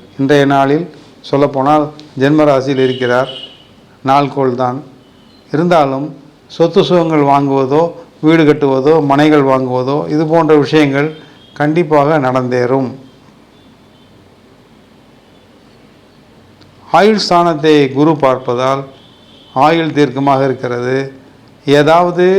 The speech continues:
அதாவது, சில பேர், நான் ஏன் இதை ரெண்டு தடவை சொல்கிறேன் அப்படின்னா, வயதானவர்கள் சில பேர் உடல் நலனில் பீடிக்கப்பட்டிருக்கலாம். அவர்கள் நூறு சதவீதம்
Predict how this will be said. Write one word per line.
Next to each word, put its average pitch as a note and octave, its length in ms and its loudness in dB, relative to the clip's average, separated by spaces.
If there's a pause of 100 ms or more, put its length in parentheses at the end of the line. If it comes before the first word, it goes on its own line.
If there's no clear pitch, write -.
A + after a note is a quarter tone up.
(320)
அதாவது, E3 360 0 (680)
சில E3 140 2 (140)
பேர், D3+ 200 4 (340)
நான் C3+ 180 -4 (100)
ஏன் F3 140 2
இதை D3+ 160 2 (240)
ரெண்டு C#3 180 -4
தடவை D3+ 180 4 (100)
சொல்கிறேன் C3+ 320 -2
அப்படின்னா, B2 360 -4 (680)
வயதானவர்கள் E3+ 760 2 (1040)
சில D3 100 0 (140)
பேர் D3 180 2 (1000)
உடல் E3+ 240 4
நலனில் D#3 500 -2
பீடிக்கப்பட்டிருக்கலாம். C3+ 920 -2 (220)
அவர்கள் D3+ 380 2 (800)
நூறு F#3+ 260 2
சதவீதம் C3 500 2